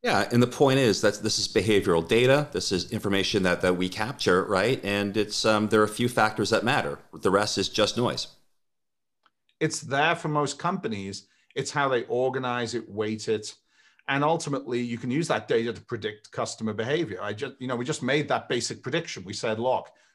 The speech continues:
Speaker 2: do these two things right, and maybe we have a ninety percent chance of having a promoter." Okay, well, that's predictive science. You just solved the problem. Um, but companies need to recognize, and it was interesting, that example, 'cause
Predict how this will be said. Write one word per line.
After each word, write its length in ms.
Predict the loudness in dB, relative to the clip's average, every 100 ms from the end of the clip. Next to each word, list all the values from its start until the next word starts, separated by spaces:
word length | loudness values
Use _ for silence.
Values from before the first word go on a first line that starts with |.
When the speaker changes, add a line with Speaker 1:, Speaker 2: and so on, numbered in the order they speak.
| _
Speaker 2:
do 140 | -6
these 180 | -4 -4
two 160 | -4 -6
things 300 | -4 -6 -2
right, 420 | 2 2 0 -6 _ _ _ -6
and 80 |
maybe 160 | -2 -2
we 140 | 2
have 80 | 0
a 40 | 0
ninety 360 | -2 -4 -6
percent 280 | -8 -6 -6
chance 360 | -6 -6 -6 -8
of 80 |
having 300 | -8 -8 -8
a 40 | -12
promoter." 560 | -6 -4 -4 -4 -10 -14 _ _
Okay, 220 | -6 -2 -2
well, 280 | -2 -4
that's 220 | -4 -6 -6
predictive 440 | -8 -8 -8 -10
science. 540 | -2 0 0 -2 -10
You 60 | -10
just 200 | -8 -6
solved 300 | -4 -4 -6
the 60 | -8
problem. 500 | -2 0 0 -4 -16 _ _ _ _ _ _ 0
Um, 320 | 0 0 -6 _ _ _
but 300 | 0 0 0 _ _ -20 _ -20 -2
companies 720 | 2 2 2 2 2 0 -6 _
need 180 | -4 -2
to 100 | 0
recognize, 960 | 2 0 -2 -6 -4 -2 -4 -6 -10 -12 _
and 80 | -6
it 40 | -2
was 120 | -2
interesting, 460 | -2 -4 -6 -4
that 120 | -2 -4
example, 540 | -6 -2 -2 -4 -8
'cause 400 | -2 -2 -2 -8